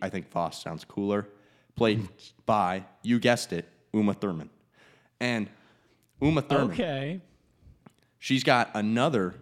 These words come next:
Speaker 1: she's got, you know, a group of, like, kind of bodyguards and other officials and stuff with her.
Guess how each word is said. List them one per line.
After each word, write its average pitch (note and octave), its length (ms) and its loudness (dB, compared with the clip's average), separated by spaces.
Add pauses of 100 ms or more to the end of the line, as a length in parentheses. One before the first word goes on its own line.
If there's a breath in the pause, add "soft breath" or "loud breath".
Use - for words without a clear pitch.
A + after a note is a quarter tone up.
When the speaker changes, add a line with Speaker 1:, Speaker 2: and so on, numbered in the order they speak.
(180)
Speaker 1:
she's F3+ 180 -4
got, F#3+ 220 2
you F3 80 2
know, D3 100 2
a C3 60 4
group C3+ 280 -2
of, A#2 220 2
like, G2 260 -2
kind A2+ 220 -6
of F2+ 140 -8 (160)
bodyguards G#2 720 0
and D#2 200 -10 (380 soft breath)
other G2+ 460 0
officials G#2 520 -2
and G2 120 -6
stuff F#2 280 -6 (120)
with A2 160 -6
her. G#2 220 -4